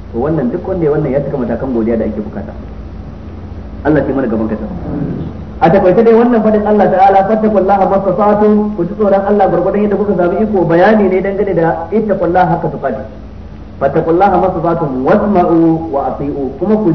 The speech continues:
ji, ku yi biyayya. Sai ka ji sannan zaka iya biyayya, dan ji karkashin sa ne fahimta za ta ginu. Bayan ka fahimta kuma sai ka yi biyayya, shine ka aiwatar da abin a aikace. Ka ji abin da ake karanta maka na Alqur'ani, ka ji abin da ake karanta mana hadisan manzon Allah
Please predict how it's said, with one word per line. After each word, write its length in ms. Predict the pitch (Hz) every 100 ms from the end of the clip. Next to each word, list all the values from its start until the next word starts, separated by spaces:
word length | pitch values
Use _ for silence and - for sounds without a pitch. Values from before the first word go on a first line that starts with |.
| 147
ji, 160 | 240 - - - - - - - -
ku 60 | 147
yi 80 |
biyayya. 400 | 156 127 117 107 107 - - - - - - -
Sai 160 | 214
ka 160 | 220 220 226
ji 80 |
sannan 240 | 214 190 185
zaka 240 | 220 180
iya 120 | 160
biyayya, 280 | 131 131 123 120
dan 240 | 214 220
ji 240 | 240 220 - - - - -
karkashin 360 | 151 175 214 220
sa 80 | 190
ne 160 | 190
fahimta 400 | 160 156 202 185
za 160 | 160 156
ta 60 | 117
ginu. 240 | 113 110
Bayan 240 | 160 190 190
ka 140 | 202 165
fahimta 320 | 170 220 170
kuma 160 | 170 175
sai 120 | 175
ka 80 | 165
yi 80 | 147
biyayya, 280 | 151 151 -
shine 140 | 165 151
ka 40 |
aiwatar 320 | - 165 156 135
da 80 |
abin 160 | 131 139
a 40 | 113
aikace. 280 | 107 - - - - - - -
Ka 80 | 240 -
ji 240 | 247 - -
abin 220 | 165 196
da 40 | 180
ake 160 | 170 156
karanta 300 | 160 139 147
maka 140 | 151 139
na 80 | 127
Alqur'ani, 400 | 120 113 - 120 - - -
ka 80 | 180 170 254
ji 160 | 214
abin 260 | - 175 208
da 40 | -
ake 160 | 180
karanta 320 | 180 170 160
mana 160 | 160 151
hadisan 320 | 143 123 180
manzon 240 | 160 143 160
Allah 100 | 165